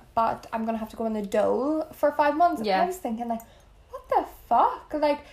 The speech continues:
Speaker 1: it just shows how, like, this in-, industry over here isn't booming, so
Speaker 2: Mm-hmm.
Speaker 1: there's no, like, there's no real constant
Speaker 2: Yeah.
Speaker 1: jobs. And then I used to think, like, "I really don't wanna be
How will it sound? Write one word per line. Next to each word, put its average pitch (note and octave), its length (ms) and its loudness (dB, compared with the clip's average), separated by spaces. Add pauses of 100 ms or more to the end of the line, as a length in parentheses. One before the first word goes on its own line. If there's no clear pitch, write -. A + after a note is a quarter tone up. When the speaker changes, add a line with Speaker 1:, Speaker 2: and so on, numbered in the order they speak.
(140)
Speaker 1:
it D#4+ 80 -8
just G4+ 200 -4
shows A#3+ 320 0
how, A3+ 280 2
like, G#3+ 320 -2
this A#3 240 -8
in-, A3+ 340 -8 (140)
industry B3 500 -4
over A3+ 140 -6
here A3+ 360 -4
isn't A#3+ 360 -4
booming, A3+ 400 -6
so A#3 100 -4
Speaker 2:
Mm-hmm. G#3+ 380 0
Speaker 1:
there's A#3 160 -8
no, C4+ 160 -6 (340)
like, A3+ 220 -8
there's A#3 220 -8
no B3+ 300 -4
real A3 580 -4 (680)
constant A3+ 640 -4
Speaker 2:
Yeah. G#3 120 0
Speaker 1:
jobs. A#3 440 4 (420)
And B3 140 -2
then - 0 -
I A#3+ 140 6
used A#3+ 160 -4
to A#3+ 60 -6
think, A3+ 220 -6
like, A3+ 380 -4
"I A3+ 100 -12 (300)
really A3+ 340 -12
don't A#3 200 -12
wanna G#3 220 -6
be C#4 220 -8